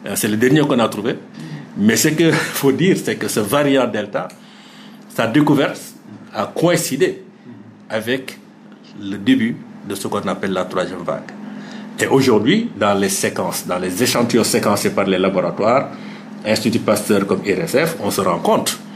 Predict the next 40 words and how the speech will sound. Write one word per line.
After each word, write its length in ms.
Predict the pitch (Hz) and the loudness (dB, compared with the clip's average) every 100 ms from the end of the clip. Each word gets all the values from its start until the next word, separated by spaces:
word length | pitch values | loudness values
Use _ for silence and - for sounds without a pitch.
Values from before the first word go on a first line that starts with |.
| - - - - | -18 -18 -8 -4
que 60 | |
de 140 | 95 87 | -4 -4
plus 360 | - 147 135 | 2 6 6
en 120 | 117 | 6
plus, 400 | 95 101 104 - - - | 2 -4 -6 -10 -14 -16
c'est 240 | - 98 | -6 -4
du 80 | 95 92 | -4 0
delta 440 | 107 95 87 82 - - - | 0 0 -2 -4 -8 -18 -4
que 60 | 101 | 0
nous 120 | 95 | 0
sommes 240 | 95 76 | -2 -4
en 80 | 85 | -4
train 160 | - 90 | -4 -4
de 80 | 82 | -6
voir. 300 | - - - - - - - - - | -8 -8 -10 -12 -10 -8 -8 -12 -6
Et 40 | - | 2
aujourd'hui, 560 | 131 117 107 101 190 | 4 6 4 4 2
dans 160 | 110 98 | 2 2
les 160 | 98 | 2
résultats, 500 | 98 113 113 104 87 | 0 0 0 0 -2
derniers 320 | - 127 143 117 | 0 2 4 4
résultats 400 | 101 95 104 98 | 2 -2 -4 -2
que 100 | 95 | -2
l'Institut 320 | 95 98 95 | -2 -6 -8
Pasteur 360 | - 95 98 92 | -8 -6 -6 -6
de 100 | 87 | -6
Dakar 340 | 87 87 92 | -6 -4 -4
a 60 | 95 | -2
partagés 400 | 92 - 87 80 | -2 0 -2 -2
avec 220 | 87 85 | -4 0
nous 100 | 143 | 0
ce 80 | 123 | 4
matin 300 | 107 98 92 | 2 2 0
même, 160 | 185 - - - - - - - | 0 -2 -12 -16 -16 -14 -14 -8
soixante 560 | - 151 151 170 156 - | 0 2 2 0 -2 -6
pour 140 | 113 | -4
cent 260 | - 98 - - - - | -2 -4 -6 -16 -18 -14
des 240 | - 101 113 | -6 -2 0
échantillons 420 | 120 113 - 101 | 2 0 0 -2
séquencés, 540 | - 113 110 98 - | 0 0 0 0 -4